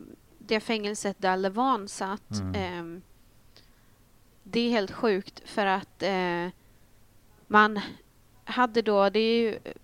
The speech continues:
Speaker 1: Mississippi och sådär, de har ju såna här bomullsfält.
Speaker 2: Mm.
Speaker 1: Och det är ju sen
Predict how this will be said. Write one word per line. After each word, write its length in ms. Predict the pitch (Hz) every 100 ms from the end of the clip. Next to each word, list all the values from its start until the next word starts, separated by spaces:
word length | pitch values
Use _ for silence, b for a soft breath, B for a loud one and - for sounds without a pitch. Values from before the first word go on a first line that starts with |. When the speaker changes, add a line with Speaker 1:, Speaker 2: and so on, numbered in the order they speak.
| -
Speaker 1:
Mississippi 720 | 247 254 240 - 247 - 226
och 60 | 220
sådär, 240 | 214 196
de 120 | 208
har 140 | 233 208
ju 60 |
såna 180 | 208 220
här 80 | 196
bomullsfält. 840 | 214 254 196 - 294 240 240 -
Speaker 2:
Mm. 300 | 123 139 151 - - _ - - - - - - - b b b b b
Speaker 1:
Och 360 | 214 226 - -
det 140 | 214
är 160 | 262 262
ju 180 | 247 233 - _ _ - - _ _ -
sen 380 | - 240 226 214